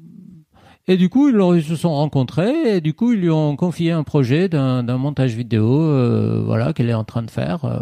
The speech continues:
voilà, ça l'amuse. Maintenant, on verra si c'est suffisamment amusant pour le, pour, euh, le transforme en, en métier, ou elle va trouver autre chose, euh,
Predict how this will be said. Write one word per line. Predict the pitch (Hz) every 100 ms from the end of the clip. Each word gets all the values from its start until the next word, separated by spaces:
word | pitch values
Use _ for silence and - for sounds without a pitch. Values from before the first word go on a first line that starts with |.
| -
voilà, | - 127 - 107 160
ça | - 139
l'amuse. | 127 117 131 151 - - - _
Maintenant, | 127 120 160
on |
verra | 143 143 311
si | - 170
c'est | - 147
suffisamment | - - 180 170 160 175 165
amusant | 160 160 135 165
pour | 156 131 123
le, | 123 113 117 117
pour, | - 117
euh, | 127 123 120 117
le | 120
transforme | - 135 - 135 131 120
en, | 107 113 120
en |
métier, | 120 123 - 165 233 - _ _ _ _ _ - - _ _ _ -
ou | 143
elle | 127
va | 127
trouver | - 120
autre | 123 120
chose, | - 160 165 131
euh, | 113